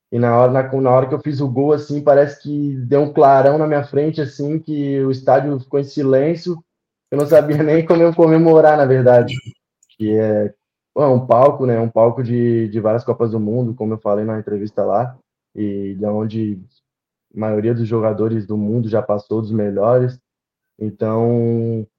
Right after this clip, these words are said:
é, pra mim, meu, foi uma coisa muito marcante que vai ficar na minha vida inteira, né? Porque foi vários sonhos realizados. É, quando eu subi naquele, pra aquecer no Maracanã, que eu ve-,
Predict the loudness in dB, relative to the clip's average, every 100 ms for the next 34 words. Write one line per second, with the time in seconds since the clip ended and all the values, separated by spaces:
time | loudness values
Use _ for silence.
0 | _ _ -6 -6 -6 -4 -2 0 0 0
1 | -2 -6 -10 -6 -6 -8 -4 -2 0 0
2 | 0 -2 0 0 2 2 2 4 4 2
3 | 0 -2 -2 -2 -4 -4 -4 -2 0 0
4 | 2 2 2 0 0 -2 -2 -6 -6 -4
5 | -2 -2 -2 -6 _ -20 _ _ _ _
6 | _ _ _ -10 -10 -6 -4 -2 -2 -4
7 | -8 _ _ _ _ -2 0 2 0 2
8 | 2 2 0 -2 -2 0 0 0 2 4
9 | 2 -2 _ _ _ _ _ -14 -10 -10
10 | -6 -4 -4 -4 -2 0 0 0 -2 0
11 | 0 0 -2 -2 0 0 0 -4 -2 -2
12 | 0 0 0 0 0 0 0 0 -4 -14
13 | _ _ _ -4 -2 0 0 2 0